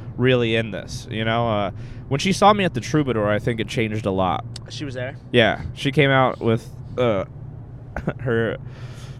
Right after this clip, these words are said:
Speaker 1: boyfriend
Speaker 2: Did
Speaker 1: at
Speaker 2: that
Speaker 1: the time,
Speaker 2: wedding
Speaker 1: her
Speaker 2: happen
Speaker 1: fiance.
Speaker 2: yet?
Speaker 1: No, no, they broke up.
Speaker 2: Oh.
Speaker 1: Yeah, they broke
Speaker 2: What
Speaker 1: up.
Speaker 2: the hell? I don't get to
Speaker 1: Yeah.
Speaker 2: go see you make that speech?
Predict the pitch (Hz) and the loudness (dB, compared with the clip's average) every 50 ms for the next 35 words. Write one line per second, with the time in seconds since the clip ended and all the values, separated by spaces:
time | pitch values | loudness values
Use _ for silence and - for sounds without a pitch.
0 | - - - 139 135 131 127 - 123 110 107 107 135 139 110 101 123 113 107 101 | -10 0 4 6 6 6 6 4 2 2 2 2 2 2 2 4 4 4 4 4
1 | 113 127 120 - - 120 117 113 117 - - 120 127 131 127 113 98 101 104 87 | 4 2 2 2 2 2 2 2 2 -2 -2 0 4 6 6 6 6 4 0 -2
2 | - 127 - 156 160 135 143 143 147 143 - 202 165 - - - - - - - | -2 2 4 6 6 6 6 6 6 6 6 6 2 2 0 -6 -16 -16 -18 -16
3 | - - 143 151 139 113 95 - - - - - - 110 117 110 101 - - - | -12 -6 -4 -2 -2 -2 -4 -8 -14 -18 -16 -6 0 4 4 4 4 2 -2 -6
4 | - - 113 117 117 120 117 113 117 107 107 104 185 175 190 190 190 165 107 - | -2 2 2 4 4 2 2 2 2 2 2 2 0 0 -2 0 0 0 -2 -4
5 | - - - 123 131 143 143 - - - - 139 - - 135 143 143 143 139 - | -8 -14 -12 -10 -8 -6 -4 -4 -4 -4 -6 -6 -8 -8 -10 -8 -8 -8 -8 -8
6 | 147 139 - - 160 160 165 - | -10 -10 -8 -8 -8 -8 -8 -10